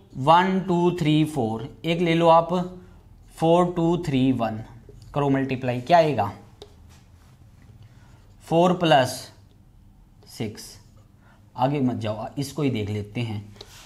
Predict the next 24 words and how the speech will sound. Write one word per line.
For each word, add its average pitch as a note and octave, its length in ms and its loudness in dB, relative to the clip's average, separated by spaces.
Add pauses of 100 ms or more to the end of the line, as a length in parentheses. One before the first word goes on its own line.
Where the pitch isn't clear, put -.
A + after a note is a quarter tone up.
(120)
नेक्स्ट D3 320 0 (640)
फ़ोर, D#3+ 420 2
टू, D#3+ 200 2
थ्री, C3 340 2
वन, G#2+ 320 -6 (420)
यहाँ A#2+ 520 -4 (380)
वन, D3+ 400 0
टू, C#3 260 -2 (100)
थ्री, A2+ 220 -6
फ़ोर F#2+ 420 -14 (1120)
करो, G#2 280 -6 (480)
क्या C#3+ 120 -2
आएगा? B2 380 -2 (1080)
यहाँ G#2+ 160 -6
तो A2+ 60 -10
पहला A2+ 280 -4
एलिमेंट A#2 440 -4
मैच A#2 240 -6
हो A2 80 -6
रहा G#2 220 -6
है, C3 180 -10
दूसरा B2+ 280 -4
देखते G2+ 360 -8
हैं। G#2+ 240 -8